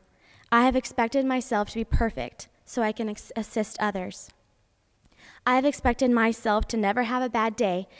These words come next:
because I felt I needed to be there for others. And I thought they needed me more than I needed to help myself.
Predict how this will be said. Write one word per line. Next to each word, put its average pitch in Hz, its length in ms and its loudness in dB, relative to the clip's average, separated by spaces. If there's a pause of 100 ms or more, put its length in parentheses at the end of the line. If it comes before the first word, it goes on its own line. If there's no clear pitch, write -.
(340)
because 233 320 2
I 233 100 4
felt 220 260 2
I 226 140 0
needed 220 300 0
to 208 80 -4
be 214 160 0
there 196 120 0
for 196 140 -4
others. 202 520 -4 (760)
And 233 160 4
I 240 80 4
thought 233 240 10
they 240 140 4
needed 247 260 4
me 233 220 0
more 226 400 0 (260)
than 220 140 0
I 220 80 0
needed 214 260 0
to 214 80 0
help 208 160 -2
myself. 196 600 -2